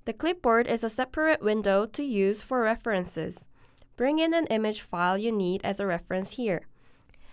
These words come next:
Bring images that is handy in the side while drawing with Feather by using the clipboard.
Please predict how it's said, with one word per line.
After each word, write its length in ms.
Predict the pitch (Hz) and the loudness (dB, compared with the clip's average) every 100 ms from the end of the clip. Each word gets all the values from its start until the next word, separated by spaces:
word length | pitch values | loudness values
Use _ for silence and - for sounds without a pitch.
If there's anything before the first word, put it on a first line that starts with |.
| - - - | -20 -20 0
Bring 220 | 277 277 | 4 6
images 480 | 285 349 330 220 233 | 6 4 4 2 2
that 200 | - 214 | 2 4
is 120 | 208 | 4
handy 420 | 214 220 247 220 | 2 0 2 2
in 80 | 202 | 2
the 100 | 190 | 0
side 460 | 190 - 185 208 262 | -2 0 4 4 4
while 240 | 233 247 | 4 2
drawing 380 | 254 196 190 208 | 2 2 4 2
with 180 | 202 208 | 0 -2
Feather 480 | - 214 170 175 202 | -2 0 2 0 0
by 220 | 190 175 | 0 0
using 400 | 185 170 175 185 | 0 -2 -2 -4
the 80 | 208 | -4
clipboard. 600 | - 277 - 160 151 | -2 -2 -2 -2 -4